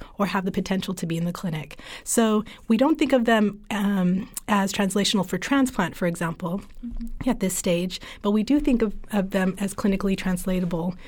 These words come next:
Speaker 1: or translational because we're using clinical therapies, drugs, uh, in order to figure out whether, how our cells are responding to, um,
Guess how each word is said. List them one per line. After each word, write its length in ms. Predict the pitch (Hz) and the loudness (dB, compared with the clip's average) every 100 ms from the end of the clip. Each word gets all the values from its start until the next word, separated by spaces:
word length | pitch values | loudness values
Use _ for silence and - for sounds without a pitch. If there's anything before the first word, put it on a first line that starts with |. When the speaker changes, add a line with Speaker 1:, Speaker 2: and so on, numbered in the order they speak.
| - - - | -20 -20 -6
Speaker 1:
or 80 | 180 185 | -4 -2
translational 640 | 180 190 190 - 196 170 185 - - - | -2 0 0 0 0 -2 -4 -10 -8 -2
because 420 | 185 - 233 214 208 208 | -2 0 2 2 0 0
we're 180 | 190 190 | 2 2
using 440 | 185 190 180 185 - | 2 2 2 0 -4
clinical 440 | - - 196 185 180 - | -6 0 0 0 -2 0
therapies, 520 | 214 202 175 170 175 | 0 2 0 -2 -2
drugs, 440 | 220 214 190 175 - - - - - - | -2 0 0 -2 -6 -12 -16 -20 -14 -2
uh, 220 | 185 180 196 | -2 0 0
in 60 | 196 | 2
order 140 | 175 175 - | 0 -2 -2
to 60 | 190 175 - | -2 -2 -2
figure 200 | 185 190 | 0 0
out 100 | 175 | 0
whether, 340 | 196 190 190 - - - 208 185 | 0 0 -4 -6 -10 -6 -6 -2
how 140 | 208 202 | 0 2
our 80 | 180 | 0
cells 280 | - 185 180 | 0 0 2
are 80 | 180 | 0
responding 480 | 180 180 185 180 180 | 0 -2 0 0 -2
to, 220 | 185 170 175 - - - - - | -2 -4 -6 -12 -20 -20 -12 -4
um, 380 | 180 175 180 | -2 0 -4